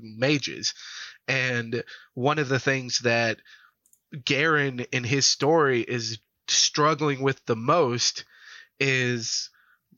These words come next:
doing his best to ignore Lux. So Ga-, like, throughout all of the lore from back when, before a specific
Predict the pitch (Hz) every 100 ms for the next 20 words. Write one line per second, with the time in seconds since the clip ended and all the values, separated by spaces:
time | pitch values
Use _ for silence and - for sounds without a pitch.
0 | - - _ _ - 180 139 156 165 160
1 | 123 131 113 135 143 - - 135 131 139
2 | 127 131 117 120 139 131 113 117 - -
3 | 123 123 - - - - - - - -
4 | - 156 131 - 147 185 - _ 127 127
5 | _ _ _ - - 151 160 185 - 170
6 | 175 156 123 139 127 135 151 135 131 127
7 | - _ - 139 131 127 120 _ _ _
8 | 135 139 - 135 120 117 113 - - -
9 | - - 131 123 - - 151 147 143 143
10 | - - 127 - 143 - 160 147 143